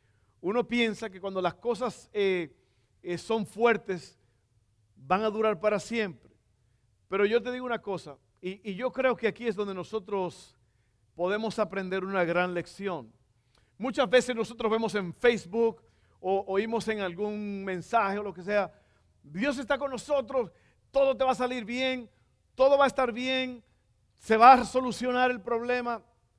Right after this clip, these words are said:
Eso es una gran verdad, pero yo quiero decirte que es el factor de Dios, siempre está disponible, siempre está listo,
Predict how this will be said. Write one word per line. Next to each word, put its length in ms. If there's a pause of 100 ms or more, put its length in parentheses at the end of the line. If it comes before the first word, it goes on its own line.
(340)
Eso 240
es 100
una 240
gran 340
verdad, 560
pero 140
yo 160
quiero 200
decirte 580 (500)
que 160
es 160
el 160
factor 420
de 140
Dios, 400
siempre 480
está 540
disponible, 720 (560)
siempre 380
está 180
listo, 440